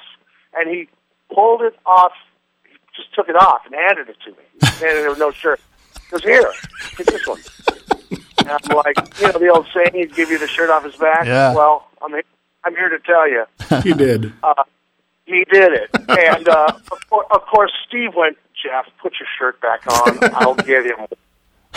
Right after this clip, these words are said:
Speaker 1: You know? Of course,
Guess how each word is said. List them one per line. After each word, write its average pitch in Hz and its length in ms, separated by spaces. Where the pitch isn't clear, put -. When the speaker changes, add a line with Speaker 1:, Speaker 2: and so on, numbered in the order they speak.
Speaker 1:
You - 80
know? 131 420
Of - 200
course, 143 160